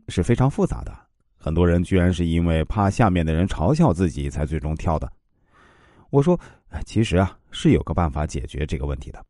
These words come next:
您只需要一个小小的操作就可以了。你可以每次接到任务的时候呢，多带一件消防服。在劝说跳楼者的时候啊，就对他说：‘哎，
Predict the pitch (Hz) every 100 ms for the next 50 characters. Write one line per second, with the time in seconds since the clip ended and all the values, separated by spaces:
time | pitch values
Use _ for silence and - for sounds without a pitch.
0 | _ _ _ - - - - 104 127 90
1 | 98 98 90 101 98 107 78 73 - 127
2 | 113 78 69 71 - 85 78 76 - -
3 | _ _ _ _ _ _ - - - 113
4 | 120 151 135 98 87 - 147 - 165 151
5 | 139 160 110 95 92 98 90 82 - _
6 | - 190 90 131 82 92 82 - 127 131
7 | 135 - 87 131 _ _ _ - - 95
8 | 92 90 113 92 135 135 113 92 110 76
9 | 76 82 80 71 67 - _ - 90 80
10 | 82 87 - - -